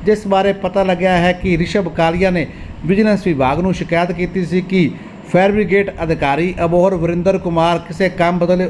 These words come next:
ਉਹਨਾਂ ਕੋਲੋਂ ਰਿਸ਼ਵਤ ਦੀ ਮੰਗ ਕਰ ਰਿਹਾ ਹੈ, ਜਿਸ ਤੋਂ ਬਾਅਦ ਵਿਜੀਲੈਂਸ ਨੇ ਟਰੈਪ ਲਾ ਕੇ ਉਸ ਨੂੰ ਪੈਸੇ ਦੇ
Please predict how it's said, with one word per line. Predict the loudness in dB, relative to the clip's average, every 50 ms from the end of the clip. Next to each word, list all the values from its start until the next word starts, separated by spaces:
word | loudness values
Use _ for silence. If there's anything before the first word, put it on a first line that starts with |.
| -2
ਉਹਨਾਂ | -2 0 0 0 0
ਕੋਲੋਂ | 2 2 2 2 4 2
ਰਿਸ਼ਵਤ | 0 2 2 0 2
ਦੀ | 4 2 2
ਮੰਗ | 4 4 2 2 0
ਕਰ | 2 2 2 2 2
ਰਿਹਾ | 2 2 2 4
ਹੈ, | 4 2 2
ਜਿਸ | 0 0 -2 -2 -2
ਤੋਂ | 2 0 2
ਬਾਅਦ | 2 4 2 2 2 -2 -8 -14 -14 -14 -14 -16 -14 -4
ਵਿਜੀਲੈਂਸ | 0 0 4 4 4 4 4 2 2 -2 -4
ਨੇ | -4 0 0 0 0 -2 -6 -14 -12 -12 -12 -12 -10 -10 -10 -4 0
ਟਰੈਪ | 0 2 2 4 2 0 0 0
ਲਾ | 0 0 2 2 2
ਕੇ | 0 0 -2 -2 -2 -2 -6 -12 -14 -14 -12 -14 -12 -14 -16 -14 -10 0 0
ਉਸ | 0 2 2 2
ਨੂੰ | 0 2
ਪੈਸੇ | 2 2 0 0 2 0 0
ਦੇ | 0 2 2 2 2